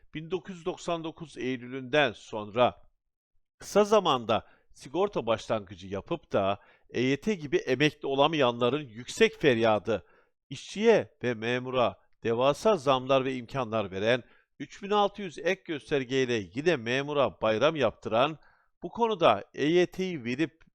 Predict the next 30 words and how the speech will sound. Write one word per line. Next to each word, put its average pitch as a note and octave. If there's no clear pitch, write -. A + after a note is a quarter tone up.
bu F3
konuda D#3
büyük A3
bir F3+
memnuniyet D#3
oluşturan, A#2+
tabii E3+
ki -
hükümetin E3+
kademeli D3+
emekliliğe C#3
bakışı C3
hepsinden C#3+
daha G#2+
pozitif. -
Ve A2
ilk G#3+
etapta G2+
bin A#2+
dokuz B2+
yüz A2+
doksan C#3+
dokuz D#3+
ve F3
iki C3
bin B3
arası C#3+
kademeli D#3+
emeklilik F3
bekleyenlerin A#2+